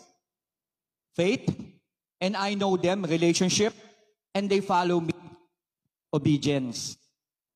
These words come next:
Nakakapakinig tayo sa Panginoon kapag masunurin tayo. As simple as that.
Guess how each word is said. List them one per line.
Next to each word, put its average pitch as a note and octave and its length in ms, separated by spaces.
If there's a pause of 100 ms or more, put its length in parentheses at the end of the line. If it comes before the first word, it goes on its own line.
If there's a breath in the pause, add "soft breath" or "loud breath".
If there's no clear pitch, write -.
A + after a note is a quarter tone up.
(640)
Nakakapakinig C4 800 (720)
tayo A3+ 240
sa A3+ 160
Panginoon E3 800
kapag F#3 240
masunurin E3 560
tayo. A2+ 480 (2750)
As D#3 100
simple A#3 320
as G#3 160
that. C3+ 220